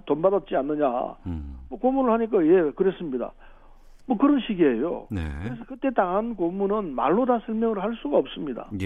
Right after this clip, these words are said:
Speaker 2: 예.
Speaker 1: 제가 얼마나 고문을 당했냐면요. 그때는 이십 대였는데, 건장한 청년이었는데,
Speaker 2: 예.
Speaker 1: 한 이, 삼일 고문을 하고 나니까 완전히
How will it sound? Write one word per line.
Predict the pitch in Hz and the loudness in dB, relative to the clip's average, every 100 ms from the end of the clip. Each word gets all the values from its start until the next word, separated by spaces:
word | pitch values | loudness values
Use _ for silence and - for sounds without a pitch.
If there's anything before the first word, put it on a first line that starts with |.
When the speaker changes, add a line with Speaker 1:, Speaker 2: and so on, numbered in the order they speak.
| 85 69 | -4 -6
Speaker 2:
예. | 64 64 - - | -12 -14 -16 0
Speaker 1:
제가 | 175 | 4
얼마나 | 196 147 180 233 | 6 4 4 4
고문을 | 208 208 214 196 | 2 0 0 2
당했냐면요. | 165 175 185 160 127 151 151 - - | 0 2 2 0 -2 -2 -2 -4 -8
그때는 | - 175 147 | -2 2 2
이십 | 165 226 | 0 2
대였는데, | 220 202 151 127 120 87 - - | 6 6 6 0 2 2 2 -4
건장한 | - 131 175 202 202 | -4 0 2 0 -2
청년이었는데, | 190 208 214 165 127 127 165 170 113 | -2 0 4 4 2 2 4 4 4
Speaker 2:
예. | 104 80 65 - - - - - | 0 -2 -6 -14 -20 -20 -20 -2
Speaker 1:
한 | - 185 - - - | -2 0 -6 -8 -2
이, | 170 196 | 0 4
삼일 | 254 240 226 | 4 4 2
고문을 | 185 202 214 185 175 | 2 2 4 4 2
하고 | 196 | 2
나니까 | 185 175 151 143 127 | 2 2 0 0 -2
완전히 | - 160 185 | -2 0 0